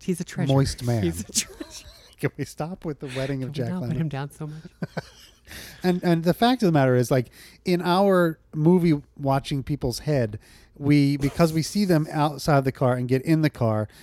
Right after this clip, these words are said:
Speaker 2: we think this was shot actually in a car.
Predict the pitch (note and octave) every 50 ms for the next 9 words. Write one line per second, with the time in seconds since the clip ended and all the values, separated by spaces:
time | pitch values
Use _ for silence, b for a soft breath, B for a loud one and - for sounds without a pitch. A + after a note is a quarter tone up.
0 | B B B B E3+ G3 F#3+ - F#3 E3+ D3+ - D3+ C3+ - - C#3+ A#2+ - -
1 | C#3 C3 B2+ - - C3+ B2+ C3+ - - D3 B2+ B2+ C#3+ D3 C3+ B2+ A#2+ - -
2 | - D3+ C3+ A#2 G2+